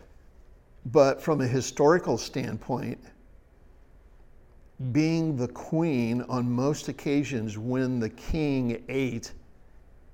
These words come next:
the only person in the room with him would be the queen. That's it.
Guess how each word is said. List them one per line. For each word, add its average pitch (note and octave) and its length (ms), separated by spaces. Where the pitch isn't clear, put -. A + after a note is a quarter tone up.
the C3 140
only D3 200
person D#3 460
in C3+ 80
the C3 80
room C3 260
with C3+ 200
him A#2 140
would A2 140
be A#2+ 120
the G#2 120
queen. A#2+ 420
That's - 200
it. D#3+ 200